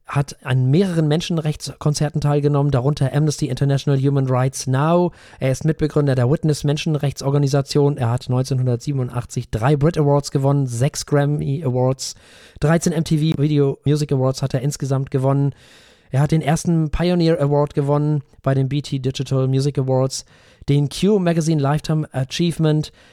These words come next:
den Ivor Novello Award für sein Lebenswerk und den Polar Music Prize. Das Time Magazine nannte ihn einen der hundert einflussreichsten Menschen der Welt.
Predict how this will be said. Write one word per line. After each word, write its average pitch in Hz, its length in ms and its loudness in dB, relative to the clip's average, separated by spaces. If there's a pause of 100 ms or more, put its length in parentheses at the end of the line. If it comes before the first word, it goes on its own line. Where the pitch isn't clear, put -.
(100)
den 143 140 2
Ivor 160 380 2
Novello 151 400 2
Award 139 400 2
für 139 100 -2
sein 131 160 0
Lebenswerk 143 560 0
und 165 220 0
den 147 160 0
Polar 135 460 2
Music 127 360 -2
Prize. - 460 -12 (680)
Das 131 200 -2
Time 175 240 2
Magazine 165 460 2
nannte 147 260 -2
ihn 139 220 -2
einen 131 200 -2
der 123 140 0
hundert 151 240 -2
einflussreichsten 127 680 -4
Menschen 117 320 -2
der 101 120 -4
Welt. 170 380 -2